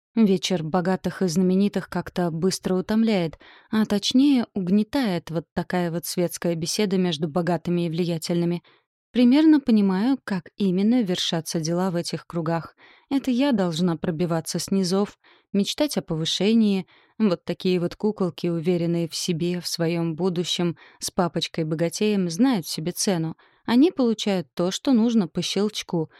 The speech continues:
а я уколом в сердце вспоминаю — что демон уволил меня, и место его помощницы сейчас вакантнее некуда. Вот и возьмет себе под бочок девушку с родословной,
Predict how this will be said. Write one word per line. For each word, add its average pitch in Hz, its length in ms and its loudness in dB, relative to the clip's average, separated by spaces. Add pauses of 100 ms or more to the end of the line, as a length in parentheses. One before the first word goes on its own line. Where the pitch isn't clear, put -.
(140)
а 214 120 0
я 190 300 2
уколом 170 460 -2
в - 60 -14
сердце - 460 -4
вспоминаю — 175 680 -2 (300)
что - 320 0
демон 196 480 0 (100)
уволил 185 540 0
меня, 175 400 0
и 165 80 -2
место 165 340 -4
его 165 160 -4
помощницы 208 720 -4
сейчас 165 500 -4
вакантнее 190 760 0
некуда. 165 500 -2 (400)
Вот 311 280 6
и 302 40 -2
возьмет 277 420 2
себе 170 260 -2
под 160 180 -6
бочок 156 400 -4
девушку 165 460 -4
с - 120 -6
родословной, 160 760 -2